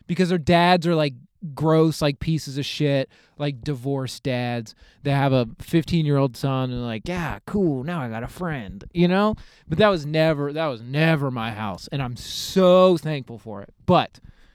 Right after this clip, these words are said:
uh, but I'm also equally as grateful that I had all these bad dads around because now I can see how good my dad was in retrospect. Does that make sense? So I, I,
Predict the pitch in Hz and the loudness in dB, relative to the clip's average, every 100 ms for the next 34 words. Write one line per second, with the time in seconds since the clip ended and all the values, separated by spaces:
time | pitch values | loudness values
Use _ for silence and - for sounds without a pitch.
0 | _ _ _ - 160 185 185 214 214 240 | _ _ _ -6 -2 0 0 0 0 2
1 | 214 196 190 220 233 226 202 185 170 160 | 2 2 2 0 0 2 4 4 2 0
2 | 175 160 147 160 156 139 156 151 151 143 | 0 0 2 2 2 2 0 2 4 4
3 | 143 156 151 151 151 117 135 185 202 190 | 4 6 6 6 4 2 0 4 4 4
4 | 147 131 123 127 117 117 131 139 156 156 | 0 -2 -4 -4 -4 -4 -4 -4 -2 0
5 | 180 196 208 196 175 180 170 175 160 160 | 0 0 0 -2 -2 -2 -2 0 2 0
6 | 147 156 151 151 156 147 139 131 127 113 | 0 0 0 -2 0 0 0 0 -2 -4
7 | 110 113 - 104 - 101 101 175 202 190 | -4 -4 -6 -10 -10 -12 -2 2 2 2
8 | 202 190 175 _ _ _ _ - 180 156 | -2 -4 -6 _ _ _ _ 0 4 6
9 | 147 - _ _ _ _ _ - 151 156 | 4 -2 _ _ _ _ _ -10 -2 2
10 | 151 147 - _ - 170 _ - 156 | 2 0 -6 _ -18 -18 _ 0 2